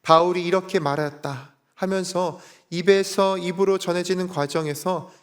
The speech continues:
이 내용이 왜곡되고요, 그리고 확대 재생산이 된 것입니다. 우리가 흔히 경험하는 이 카더라와 같은 것이라고 보시면 좋을 것 같습니다. 마지막으로는요, 편지입니다.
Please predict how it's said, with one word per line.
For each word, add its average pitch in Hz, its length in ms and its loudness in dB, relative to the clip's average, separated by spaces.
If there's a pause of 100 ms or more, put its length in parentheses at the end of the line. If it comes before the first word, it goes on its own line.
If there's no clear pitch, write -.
(140)
이 156 60 -6
내용이 180 460 0
왜곡되고요, 151 1040 -4 (300)
그리고 175 200 2
확대 214 500 -2
재생산이 175 920 -2
된 143 160 -4
것입니다. 135 440 -6 (680)
우리가 190 280 2
흔히 208 200 -2
경험하는 170 600 -2 (320)
이 220 60 -6
카더라와 220 920 -2
같은 151 400 -10
것이라고 139 680 -6 (260)
보시면 135 360 -2
좋을 151 220 0
것 147 120 -2
같습니다. 131 520 -6 (520)
마지막으로는요, 185 880 2
편지입니다. 165 800 -2